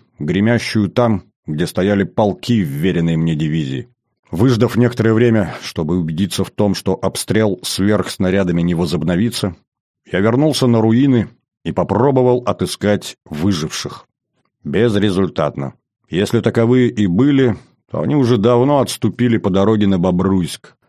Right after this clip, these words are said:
Но я-то знаю, что наши доблестные солдаты не могли не отразить врага, тем более что канонада на востоке стихла. Поэтому я подумал, что генерал,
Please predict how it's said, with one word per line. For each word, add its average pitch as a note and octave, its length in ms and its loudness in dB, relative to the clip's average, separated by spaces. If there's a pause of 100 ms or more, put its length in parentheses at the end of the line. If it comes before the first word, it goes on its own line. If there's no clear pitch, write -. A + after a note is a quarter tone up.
(320)
Но D#2 140 -4
я-то F#2+ 340 0
знаю, E2+ 640 0
что - 240 -8
наши F2 260 -2
доблестные G2+ 580 0
солдаты F2+ 540 0
не F#2+ 160 2
могли A#2 360 2
не A#2 100 4
отразить G2+ 520 0
врага, F#2 600 0 (380)
тем D#2+ 180 -2
более G2 260 2
что - 180 -6
канонада F2 640 0 (160)
на D2 140 -6
востоке D#2+ 480 -4
стихла. - 500 -6 (480)
Поэтому C#3 380 2
я C#3 120 4
подумал, C3+ 540 2 (260)
что - 240 -8
генерал, F#2+ 800 2